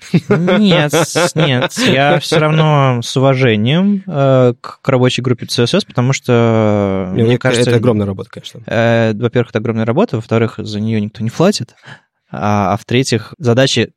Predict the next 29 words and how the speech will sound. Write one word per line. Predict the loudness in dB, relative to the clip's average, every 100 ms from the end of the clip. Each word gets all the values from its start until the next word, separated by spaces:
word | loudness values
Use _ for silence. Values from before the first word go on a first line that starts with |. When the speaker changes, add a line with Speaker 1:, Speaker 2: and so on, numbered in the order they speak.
| _
Speaker 2:
кажутся | -2 0 0 -6 -8 -6 -6 -8 -12 -8
очень | -6 -6 -4
простыми, | -6 0 0 0
а | -4 -8 -6
на | -4
самом | 0 2
Speaker 1:
Мгм. |
Speaker 2:
деле | 2
очень | 0 -4
сложными. | -4 -6 -6 -10
И | -8
для | -2 0
этого | 0 0 0 2 2
у | -2
нас, | -4 -4 -4 -8 -10
э, | -10
будет | -6 -4 -6 -8
доклад | -10 -8 -6 -6 -4
Ромы | -4 -2
Дворного, | -4 -4 -6
который | -8 -10 -8
расскажет, | -8 -6 -8 -10 -14
что | -16
такое | -10 -10
ц-, | -10 -12
синтаксис | -12 -12 -14 -12
C | -8
S | -2
S | -2 -2